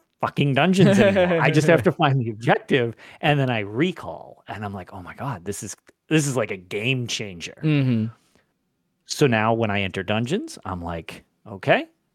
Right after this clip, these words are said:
Speaker 1: cast my anchor spot." And then while I'm on this journey to try to find this stupid Atronach, at one point I'm completely just lost, and it just dead ends everywhere in this squid pile of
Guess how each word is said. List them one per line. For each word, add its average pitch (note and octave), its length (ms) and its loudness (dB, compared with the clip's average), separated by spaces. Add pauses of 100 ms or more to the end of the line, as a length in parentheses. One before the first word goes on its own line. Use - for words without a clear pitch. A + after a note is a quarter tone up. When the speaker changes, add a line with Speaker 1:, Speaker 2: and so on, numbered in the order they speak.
Speaker 1:
cast F2+ 320 -10
my G#2 120 -8
anchor D3 300 -4
spot." F3 460 -2
And G#2+ 160 -6
then G2+ 340 -4 (760)
while C#3 260 4
I'm G3 140 2
on D#3+ 160 0
this C3 180 -4
journey A#2 600 -6 (300)
to - 100 -6
try A#2+ 220 2
to A#2+ 60 2
find A#2 260 -4
this G#2+ 120 -8
stupid F3 600 2
Atronach, F#2+ 680 -2 (560)
at A2 140 -4
one F3+ 220 2
point D#3 320 -4
I'm A2 220 -2
completely A#2 640 -4
just - 200 -12
lost, D#2 640 -8
and G2 120 -6
it G#2 180 -4
just B2 260 -6
dead C3 220 2
ends A#2 340 0
everywhere G2+ 540 -2
in F#2+ 140 -8
this F#2+ 220 -14 (160)
squid - 1120 0
pile B2 580 2
of G#2 300 -8